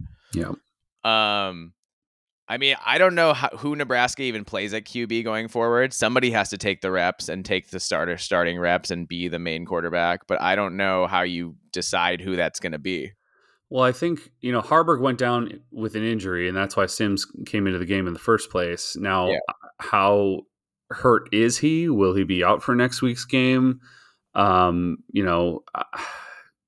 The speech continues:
Speaker 1: I, I guess, like, for me, I would just, I, I would go to Purdy.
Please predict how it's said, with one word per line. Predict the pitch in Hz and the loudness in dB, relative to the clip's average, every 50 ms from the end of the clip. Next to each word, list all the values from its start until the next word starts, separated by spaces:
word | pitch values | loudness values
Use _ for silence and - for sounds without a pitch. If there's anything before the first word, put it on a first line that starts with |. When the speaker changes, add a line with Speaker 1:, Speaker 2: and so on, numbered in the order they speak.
| _ _ _ _ _ - - 98 - _ _ _ _ _ _ _ _ _ - | _ _ _ _ _ -18 -18 -18 -18 _ _ _ _ _ _ _ _ _ -2
Speaker 1:
I, | 98 98 104 107 107 110 107 - | 0 2 4 4 4 4 2 2
I | - 110 113 | 2 0 0
guess, | 120 104 123 123 123 - - | 2 4 2 2 4 4 2
like, | 131 117 - | 2 2 2
for | - - 117 110 | 0 0 0 2
me, | 107 98 98 95 101 107 120 139 160 175 175 180 180 170 - _ _ _ _ _ _ _ _ _ _ _ _ _ _ _ _ _ _ _ _ _ _ _ _ _ _ - - _ _ _ - | 2 0 0 0 2 2 4 4 4 2 0 -2 -2 -6 -10 _ _ _ _ _ _ _ _ _ _ _ _ _ _ _ _ _ _ _ _ _ _ _ _ _ _ -20 -20 _ _ _ -2
I | 101 113 135 160 | 2 4 4 4
would | 175 170 170 156 | 4 4 2 2
just, | 139 151 147 - - | 2 -2 -2 -2 -2
I, | 104 90 113 101 76 117 | 0 0 2 4 4 4
I | 135 | 4
would | 135 143 143 | 4 4 4
go | 139 139 139 | 4 4 4
to | 120 113 | 4 2
Purdy. | - - 127 131 147 170 214 220 220 214 | 0 2 2 2 2 2 0 -2 -4 -4